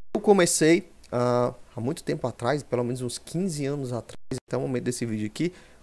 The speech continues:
com o Google Ads. O Facebook Ads ainda tava engateando, nascendo, aquela coisa toda. Mas desde que ele nasceu, foi assim.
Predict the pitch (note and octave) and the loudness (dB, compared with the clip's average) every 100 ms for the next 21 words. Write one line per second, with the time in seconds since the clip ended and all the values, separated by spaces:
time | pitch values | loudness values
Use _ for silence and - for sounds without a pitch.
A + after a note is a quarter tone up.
0 | - E3 A3 A3+ E3 F#3 F#3+ C#3 C3 B2 | -2 2 2 2 4 6 8 8 8 4
1 | C#3+ - - D#3 F3 F3 F3 E3+ E3 E3+ | -4 -4 -4 -6 -4 -2 -2 -4 -8 -8
2 | E3 E3 - D#3 D#3+ F3 - C#3 C#3 D3 | -6 -6 -6 -6 -4 -4 -4 0 0 0
3 | C#3 D3+ D3 - C3+ D3 - - D3+ - | 0 -4 -4 -4 -2 -2 -4 -2 -2 0
4 | D3 - - A#2 - - - - C3 F3+ | -4 -4 -6 -4 -6 -14 -20 -8 0 2
5 | E3+ C#3 F3+ A#3 F#3+ - G3+ D3+ C#3+ C3 | 2 6 6 6 4 -4 0 2 4 2
6 | C#3 F3+ - F#3 F3 - - C#3 F#3 G#3 | 0 -2 4 6 6 2 2 6 6 4
7 | - C#3 A2+ | 2 2 -2